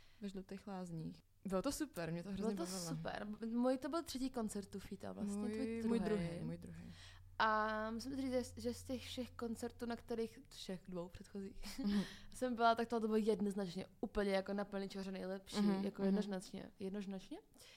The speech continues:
Speaker 2: Jednoznačně.
Speaker 1: Tak pro mě to bylo takový docela jasný, že to
Speaker 2: No,
Speaker 1: bude
Speaker 2: já si
Speaker 1: jakoby
Speaker 2: tak
Speaker 1: lepší, protože
Speaker 2: hrála
Speaker 1: jsem ho
Speaker 2: na
Speaker 1: viděla
Speaker 2: Rofepe.
Speaker 1: poprvé na Rof-,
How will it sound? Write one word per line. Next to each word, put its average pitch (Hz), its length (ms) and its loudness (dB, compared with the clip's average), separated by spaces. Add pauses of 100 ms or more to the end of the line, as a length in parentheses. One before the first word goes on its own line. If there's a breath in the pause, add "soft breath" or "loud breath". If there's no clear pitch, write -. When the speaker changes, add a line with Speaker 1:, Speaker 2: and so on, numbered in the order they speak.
(160 loud breath)
Speaker 2:
Jednoznačně. 185 480 -2
Speaker 1:
Tak 214 120 2
pro 214 120 6
mě 208 140 6
to 214 100 2
bylo 208 260 6
takový 208 600 0 (680)
docela 214 320 6
jasný, 202 360 8
že 185 80 2
to 180 100 -2
Speaker 2:
No, - 120 0
Speaker 1:
bude 196 80 10
Speaker 2:
já 180 120 8
si - 60 -2
Speaker 1:
jakoby 185 120 4
Speaker 2:
tak 180 100 4
Speaker 1:
lepší, 185 260 2
protože 185 340 0
Speaker 2:
hrála 180 200 2
Speaker 1:
jsem 208 120 0
ho 190 120 6
Speaker 2:
na 185 60 6
Speaker 1:
viděla 180 220 2
Speaker 2:
Rofepe. 180 200 -4
Speaker 1:
poprvé 185 160 -2
na 180 100 0
Rof-, 180 200 -4